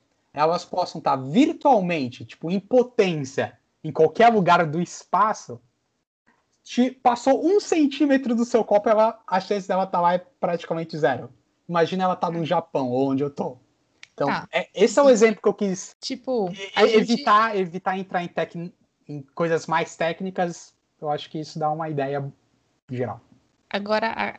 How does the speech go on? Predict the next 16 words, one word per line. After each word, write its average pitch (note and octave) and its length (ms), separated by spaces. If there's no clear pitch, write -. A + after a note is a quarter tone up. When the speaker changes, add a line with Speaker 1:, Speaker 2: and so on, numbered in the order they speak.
Speaker 2:
tá G#3+ 100
bom, G3+ 140
agora G3 640
entendi. G3+ 880
Eu F#3+ 180
acho F#3 260
que F#3+ 420
faz A3 480
total A#3+ 380
sentido A3+ 340
o G#3 60
que G#3+ 60
você F#3+ 120
tá G3 100
falando. F3+ 600
É... F3+ 1200